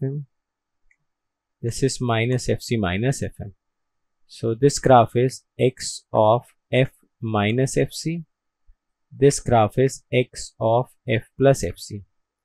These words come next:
So from here also you can see that this x of f plus f c and x of f minus f c does not overlap.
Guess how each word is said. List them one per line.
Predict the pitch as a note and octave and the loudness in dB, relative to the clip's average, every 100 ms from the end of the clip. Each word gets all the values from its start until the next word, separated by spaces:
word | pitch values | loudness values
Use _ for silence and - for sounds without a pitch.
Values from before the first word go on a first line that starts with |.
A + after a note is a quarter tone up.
| _ _ _ _ _ _ | _ _ _ _ _ _
So | - A#2+ | -6 -6
from | - B2 D3 | 2 2 4
here | D3 B2+ | 4 4
also | A#2 - B2 | 4 2 -2
you | A#2 | -2
can | A2+ A2+ | -2 -4
see | - B2 | -4 -2
that | G2+ G2 C#3+ _ _ _ _ _ _ | 2 0 -2 _ _ _ _ _ _
this | A2 B2+ - - | -2 0 -2 -2
x | C3 - - | 0 0 2
of | C#3+ - - | 2 0 -2
f | C3 - - | -2 -2 0
plus | A#2+ A2 - | 0 0 -4
f | G#2 - | -6 -6
c | - B2+ - - | -6 -6 -6 -4
and | G2+ G2 A2 C#3+ - _ _ _ _ _ _ _ _ _ _ _ _ | -2 -2 -4 -8 -10 _ _ _ _ _ _ _ _ _ _ _ _
x | B2+ C3 - | 0 0 2
of | C#3 C3+ - | 2 2 0
f | B2+ B2+ - | 0 0 0
minus | B2 A2+ A2+ A2 - - | 0 0 0 -4 -6 -4
f | C3 C3 | -2 0
c | - - G2 A2+ C3+ _ _ _ _ _ _ _ _ _ _ - G#2+ | -4 -8 -8 -8 -12 _ _ _ _ _ _ _ _ _ _ -16 -4
does | A2 A#2 A2 | 2 2 0
not | B2 B2+ A#2 A2+ - - - - _ _ _ _ _ _ _ _ _ _ - | -2 0 2 0 -4 -16 -18 -20 _ _ _ _ _ _ _ _ _ _ -6
overlap. | B2 C3+ C#3+ A#2+ F#2 | 0 2 2 0 -4